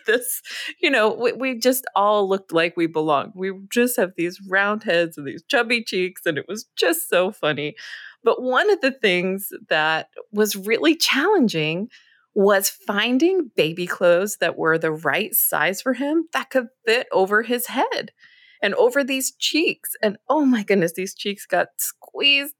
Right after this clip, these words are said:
on the regular just because they were so, so cute, but was really hard to dress. So today we're gonna talk about some of the good things and good ideas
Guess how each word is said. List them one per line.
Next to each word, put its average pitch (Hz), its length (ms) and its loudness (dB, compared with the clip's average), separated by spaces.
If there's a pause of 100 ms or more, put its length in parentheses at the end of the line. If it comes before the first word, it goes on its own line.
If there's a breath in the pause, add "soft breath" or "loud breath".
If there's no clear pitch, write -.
on 247 240 2
the 214 100 2
regular 147 580 -2
just - 220 -2
because 175 540 0 (160)
they 185 180 2
were 165 160 0
so, 214 380 2
so 185 280 -2
cute, 165 320 -6 (400)
but - 160 2
was 202 140 -6
really 202 440 2
hard 180 280 -2
to - 80 -12
dress. 165 300 -4
So 170 100 -2
today 240 640 2 (340 loud breath)
we're 311 160 4
gonna 277 200 2
talk 202 300 0
about 151 360 0
some 339 200 -4
of 415 80 -2
the 262 80 -2
good 202 420 -2
things 175 380 0
and 175 240 -6
good 185 160 0
ideas 196 880 -2